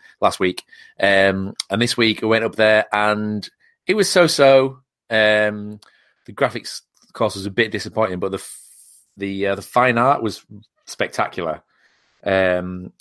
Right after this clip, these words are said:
there was some really cool shit with, like, thermal inks, and you could go up and, like, interact with it and touch it. I think that's really, um,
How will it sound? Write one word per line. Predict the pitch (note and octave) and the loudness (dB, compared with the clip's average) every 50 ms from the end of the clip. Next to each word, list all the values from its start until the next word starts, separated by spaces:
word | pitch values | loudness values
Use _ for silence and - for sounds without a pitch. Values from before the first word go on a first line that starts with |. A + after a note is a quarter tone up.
| _ _ _ | _ _ _
there | G2+ G#2+ G2+ | -8 -6 -6
was | G2 - | -6 -6
some | G#2+ G#2+ | -6 -4
really | G#2+ A2+ A#2 A#2 A2 G#2+ | 0 2 2 2 0 -2
cool | - - A2 G#2+ | -4 -4 -4 -4
shit | - - - G#2+ - | -4 -4 -6 -6 -6
with, | G2+ F2+ | -6 -6
like, | F#2 F#2 F#2 F2+ E2+ _ - - | -4 -4 -4 -4 -6 _ -18 -20
thermal | - - - A#2+ A2 A2 G#2+ G#2 G#2 G2+ - | -14 -4 0 2 2 2 2 0 -2 -2 -2
inks, | G#2 G#2+ A#2+ A#2+ - - - - | -4 -4 -4 -8 -12 -14 -10 -8
and | G2 F#2+ | -6 -6
you | F#2+ F2 | -6 -4
could | - G2 | -6 -2
go | - G#2+ G#2 | 2 4 4
up | G2+ - | 4 2
and, | G2 F2+ | 0 -2
like, | F#2+ - | -2 -2
interact | G#2+ A2 - - G2 G2 - - | -2 -6 -2 0 0 0 0 0
with | G#2+ G#2 | -2 -2
it | G#2 | -2
and | G2 F#2 E2+ | -2 -4 -6
touch | - - A2 - - - | -2 -2 -2 -2 0 0
it. | C3 C#3 C3+ - - - - - - - _ - | 0 0 -2 -8 -16 -16 -16 -16 -16 -16 _ -4
I | F2+ | -4
think | A2 A2 A2 | -2 0 -2
that's | G#2 - - | -2 -2 0
really, | A2+ A2+ A2 G2+ G#2 G2+ F#2+ F#2 F#2+ - - | 2 2 4 4 2 2 2 0 -4 -4 -2
um, | F#2+ F#2 F#2 F2+ F2+ F2 F2 F2 E2 D2+ D2+ | 0 0 0 0 -2 -4 -10 -12 -14 -16 _